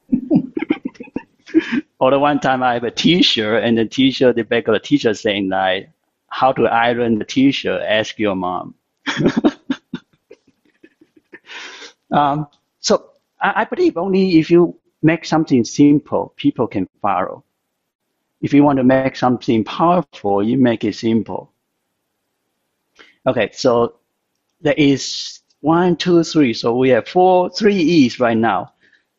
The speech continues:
So the last E is called 交易, which means interaction or transactions.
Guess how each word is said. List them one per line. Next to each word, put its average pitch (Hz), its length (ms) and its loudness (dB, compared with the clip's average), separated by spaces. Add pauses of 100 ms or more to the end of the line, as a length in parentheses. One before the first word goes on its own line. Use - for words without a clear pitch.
(120)
So 123 420 0 (180)
the 123 100 2
last 165 460 2
E 151 240 4
is 117 120 -6
called 117 300 0 (220)
交 143 340 2
易, 131 240 2
which 120 300 -4
means 117 440 2
interaction 123 840 0
or 110 100 0
transactions. 107 960 -6